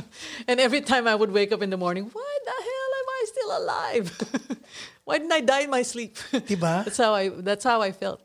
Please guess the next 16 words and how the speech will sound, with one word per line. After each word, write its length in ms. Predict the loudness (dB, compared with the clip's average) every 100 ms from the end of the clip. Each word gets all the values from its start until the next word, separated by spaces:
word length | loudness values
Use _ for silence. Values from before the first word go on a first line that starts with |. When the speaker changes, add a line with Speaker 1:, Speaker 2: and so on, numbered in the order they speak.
| _
Speaker 2:
Yeah. 300 | -8 -8 -10 _ _ _ _ -4
Kobe 240 | 0 2
Bryant's 400 | 4 4 4 -2
death, 320 | 0 0 0 -6 -4
how 160 | -4
did, 160 | -4 -8 -14 -8
I, 300 | -6 -4 -4
I 20 |
mean, 340 | -4 -6 -8
was 140 | -6 -6
it 80 | -4
relatable 440 | -4 -4 -6 -8 -8
to 80 | -10
you? 160 | -12 -14 _ _ _ _ _ _ _ _ _ _ _ _ _ _
Speaker 1:
Uh, 380 | 2 4 4
Speaker 2:
Like, 60 | 2